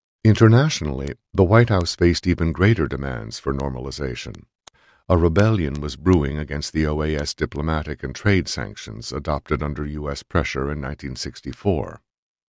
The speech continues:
In the spring of nineteen seventy, Chilean President Eduardo Frei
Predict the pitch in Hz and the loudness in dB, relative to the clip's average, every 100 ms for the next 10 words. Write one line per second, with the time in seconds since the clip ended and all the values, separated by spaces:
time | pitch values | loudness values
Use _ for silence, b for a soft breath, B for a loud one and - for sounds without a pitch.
0 | _ _ _ 95 92 - 110 104 95 90 | _ _ _ 4 4 4 4 4 2 2
1 | 85 - 85 - 113 92 73 69 - - | 0 2 -2 2 0 0 -2 -6 -8 -2
2 | 95 90 95 90 - 87 76 80 78 80 | 2 2 2 0 0 0 0 -2 -2 -2
3 | 76 80 71 71 - 104 85 64 | 0 0 0 -4 -2 0 0 -2